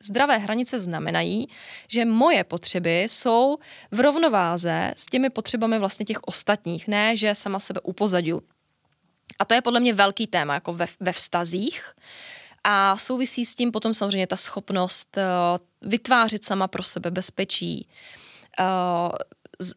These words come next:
říct si o to, co opravdu potřebuju v tom vztahu, být schopná ty věci odkomunikovat. Eh, já vždycky říkám, je potřeba si uvědomit, že my jsme, my jsme prostě zvíře. Jako člověk, žena,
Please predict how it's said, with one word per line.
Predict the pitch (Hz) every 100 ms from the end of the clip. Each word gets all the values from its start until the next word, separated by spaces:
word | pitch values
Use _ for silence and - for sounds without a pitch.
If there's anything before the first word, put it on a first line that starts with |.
| -
říct | 196 254 302
si | - 190 160
o | -
to, | 208 214
co | -
opravdu | - 202 202 196
potřebuju | - 202 - 302 226 180
v | 170
tom | - 180
vztahu, | 180 - - 175 170 - -
být | 190 -
schopná | - 196 190 185
ty | 196
věci | 185 - -
odkomunikovat. | 208 - 320 330 226 180 - 160 - - - - - - - - _ -
Eh, | 170 170 170 - _ -
já | 196 196
vždycky | 220 - 285
říkám, | - 254 247 233 _ _ -
je | 226
potřeba | 233 269
si | 285
uvědomit, | 254 247
že | 240
my | 240
jsme, | 220 247 -
my | 196
jsme | - 214
prostě | 202 -
zvíře. | 185 175 165 - - _ _ _
Jako | - 214
člověk, | - 254 254 220 190 262 - - _ _ _ _ -
žena, | 220 226 214 220